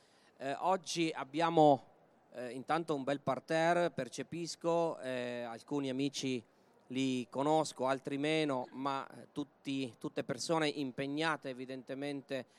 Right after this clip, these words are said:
nell'ambito dei diritti delle persone con disabilità, delle loro famiglie, del mondo asso-, delle associazioni, un mondo complesso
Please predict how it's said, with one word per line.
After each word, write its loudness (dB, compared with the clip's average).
nell'ambito -2
dei -4
diritti -2
delle -6
persone -2
con -8
disabilità, -6
delle -8
loro -8
famiglie, -4
del -10
mondo -6
asso-, -12
delle -4
associazioni, 2
un -8
mondo 2
complesso 0